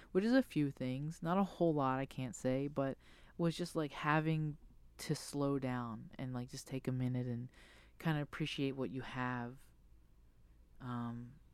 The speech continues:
you know, in the back of your mind, now it's bring-, it's being brought to, like, the, the front, and you're like, "Wow, that's great." 'Cause, like, I haven't seen a single friend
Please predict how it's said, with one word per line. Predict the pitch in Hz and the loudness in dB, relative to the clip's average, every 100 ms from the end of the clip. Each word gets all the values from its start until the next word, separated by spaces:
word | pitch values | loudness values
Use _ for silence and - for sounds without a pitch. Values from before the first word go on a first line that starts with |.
| - - - - - - - - - | -20 -20 -20 -20 -20 -20 -20 -20 -8
you | 135 | -4
know, | 123 135 165 - - - - | 0 -2 -4 -14 -20 -16 -6
in | 147 | -4
the | 135 | 4
back | 139 147 | 4 4
of | 147 | 0
your | 143 | 0
mind, | 131 151 139 135 123 | 2 2 2 0 -2
now | 135 | 0
it's | 139 | 0
bring-, | 143 135 127 | 0 -4 -4
it's | 139 - | -8 -4
being | 139 135 | -4 0
brought | 139 131 | 0 -2
to, | - | -6
like, | 135 - | -10 -4
the, | 131 127 - - | -6 -6 -14 -14
the | |
front, | 135 - 151 143 | -10 -2 0 0
and | - 135 | -4 -6
you're | 131 | -8
like, | 127 | -8
"Wow, | 147 143 | -6 -4
that's | 139 | -4
great." | - 139 143 - - - - - - | -2 2 2 0 -10 -20 -20 -20 -4
'Cause, | 151 131 | -2 -2
like, | 113 - | -4 -2
I | 165 | 0
haven't | 156 156 - | 2 0 -2
seen | - 143 131 | -4 -4 -4
a | |
single | 127 - 160 147 127 | -6 -2 0 0 -2
friend | - - 131 117 - | -4 -2 0 0 -4